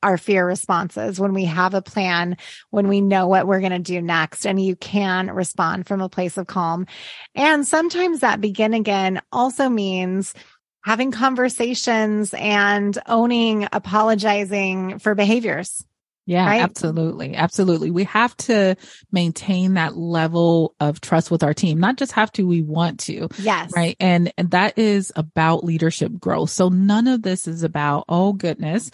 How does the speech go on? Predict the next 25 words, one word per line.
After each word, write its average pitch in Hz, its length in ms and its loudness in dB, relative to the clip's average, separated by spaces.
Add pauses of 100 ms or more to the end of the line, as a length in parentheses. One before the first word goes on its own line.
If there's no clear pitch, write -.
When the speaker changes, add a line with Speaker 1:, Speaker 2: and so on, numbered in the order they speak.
(400)
Speaker 2:
I 165 140 2
did 175 320 2
this, 208 320 0
therefore 170 580 2
I'm 170 180 0
a 160 60 0
horrible 165 400 0
leader 156 300 -2
and 185 180 -2
it's 156 120 -2
no 240 280 2
Speaker 1:
No. 180 60 2
Speaker 2:
coming 151 240 0
back - 260 0
Speaker 1:
<laughs> - 40 -4
Speaker 2:
from 147 240 -4
it," 151 200 -10
right? 180 380 2
Speaker 1:
Yes. - 280 -6
Speaker 2:
This 190 600 0 (360)
gives 202 260 2
us 226 120 0
the - 160 -6
opportunity 160 760 -2
to 165 500 -4